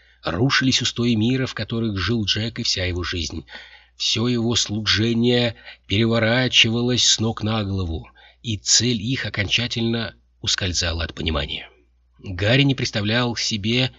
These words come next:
ни того, что испытывает стрелка, не представлял его на его месте. Он также не представлял, что бы он сделал, если бы узнал такую новость о себе, что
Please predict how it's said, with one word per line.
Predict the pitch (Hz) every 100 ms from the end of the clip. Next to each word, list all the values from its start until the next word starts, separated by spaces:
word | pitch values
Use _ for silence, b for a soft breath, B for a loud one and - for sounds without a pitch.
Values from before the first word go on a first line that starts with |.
| b _
ни | 98 98 120
того, | 120 131
что | - 120
испытывает | 117 - 123 123 123
стрелка, | - 127 120 - 127 131
не | 117 90 110
представлял | 117 127 - 107 90 90
его | 90 85 90 92 _ _
на | - 90
его | 90 82 80
месте. | 69 - - - - _ _ _ _ _ _ _ _ _ _
Он | 104 107
также | 185 190
не | 196
представлял, | 165 175 170 175
что | - 147
бы | 160
он | 151
сделал, | 110 160 160
если | 127 139 123
бы | 123
узнал | 131 104 123 139
такую | 131 113 120 113
новость | 135 131 127 - -
о | 110
себе, | - 113 104 147 92 78 - -
что | - - 110 113